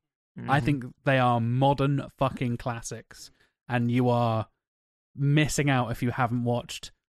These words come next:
Speaker 1: at least the first three. I think four is fantastic as well.
Speaker 2: Yeah,
Speaker 1: I th-,
Speaker 2: yeah.
Speaker 1: I think it's either three or four people aren't keen on. I think Mike Tyson's in three, which is like, mm.
Speaker 2: Three has moments.
Speaker 1: Yeah, yeah. I think three is the weakest of the four, but they're all fantastic.
Speaker 2: Mm.
Speaker 1: And the first one, I think, is, like,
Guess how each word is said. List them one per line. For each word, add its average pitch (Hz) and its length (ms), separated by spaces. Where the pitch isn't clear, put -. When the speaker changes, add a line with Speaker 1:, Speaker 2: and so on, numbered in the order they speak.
Speaker 1:
at 143 160
least 151 440
the 151 100
first - 480
three. 117 440
I 160 100
think 147 280
four 135 220
is 117 80
fantastic 120 500
as 110 100
well. 107 240
Speaker 2:
Yeah, - 200
Speaker 1:
I 120 100
th-, 175 180
Speaker 2:
yeah. 131 120
Speaker 1:
I - 80
think 185 300
it's - 140
either 156 240
three 151 220
or 143 80
four 131 200
people 135 260
aren't 135 200
keen 135 200
on. 135 240
I 135 60
think 135 80
Mike 127 220
Tyson's 123 440
in 123 120
three, 131 380
which 127 220
is 117 100
like, 117 160
mm. 120 260
Speaker 2:
Three 170 220
has 151 140
moments. 123 320
Speaker 1:
Yeah, 120 260
yeah. 123 180
I 123 80
think 180 180
three 175 220
is 156 80
the 151 100
weakest 143 360
of 131 80
the 131 60
four, 127 200
but 165 160
they're 156 180
all 147 280
fantastic. 123 800
Speaker 2:
Mm. 120 220
Speaker 1:
And 143 100
the 123 60
first - 360
one, 131 120
I 127 60
think, 123 200
is, 117 100
like, 117 280